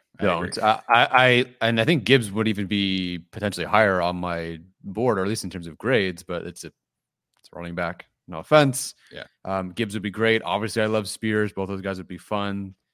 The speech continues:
Speaker 2: They contribute immediately, but I just, I'm, I'm not seeing it, um, as early as round two or round three, to be honest.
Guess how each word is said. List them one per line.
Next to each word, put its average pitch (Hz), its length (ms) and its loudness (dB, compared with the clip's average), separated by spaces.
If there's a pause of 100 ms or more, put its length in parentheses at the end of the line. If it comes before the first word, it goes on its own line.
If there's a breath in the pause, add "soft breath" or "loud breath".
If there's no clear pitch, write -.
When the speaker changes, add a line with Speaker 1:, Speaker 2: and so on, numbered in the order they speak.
Speaker 2:
They 92 100 -12
contribute 92 420 -10
immediately, 92 640 -6 (540)
but 87 280 -8
I 87 100 -8
just, 82 360 -14 (220)
I'm, 95 320 -6
I'm 95 120 -8
not 90 180 -6
seeing 90 180 -10
it, 87 180 -10 (360)
um, 85 640 -10 (560)
as - 280 -10
early 87 200 -6
as 82 120 -8
round 85 240 -4
two 87 180 -8
or 85 100 -4
round 82 260 -6
three, 87 160 -10
to 87 80 -12
be 85 100 -10
honest. 87 380 -10